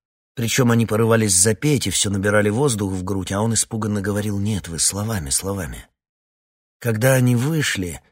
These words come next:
ведомые поразительно полной нянечкой Семашкиной, которую дети терпеть не могли и которую он вызвал специально, чтобы близнецы по дороге помалкивали,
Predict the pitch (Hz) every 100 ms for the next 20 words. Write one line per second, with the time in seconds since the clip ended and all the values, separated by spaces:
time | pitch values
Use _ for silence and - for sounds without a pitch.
0 | _ - 107 101 113 104 98 90 101 101
1 | 98 90 98 98 - 101 98 95 98 95
2 | 87 - 95 - 107 143 - - 95 90
3 | 92 95 95 90 92 - - 87 - 90
4 | 90 90 90 90 90 82 87 92 90 92
5 | 90 90 90 87 82 - 95 - 87 82
6 | 80 - 87 85 87 80 85 - 80 87
7 | 87 85 76 87 113 147 - 87 71 67